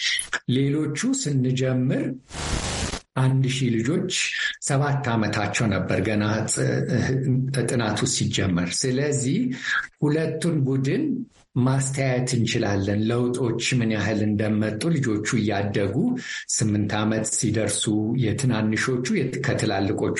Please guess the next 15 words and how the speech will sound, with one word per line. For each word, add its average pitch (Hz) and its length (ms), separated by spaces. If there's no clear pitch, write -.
ጋር 131 240
እናስተያያለ-፣ 101 800
እናስተያያቸዋለን። 104 1400
ኢትዮጵያ 185 460
ውስጥ 320 320
በስድስት 113 1400
ክልል 139 440
በሃያ 127 500
የተለያየ 110 600
አካባቢ 104 580
ነው 104 180
ጥናቱ 101 360
የሚካሄደው 107 680
እና 113 260
እያንዳንዱ 127 640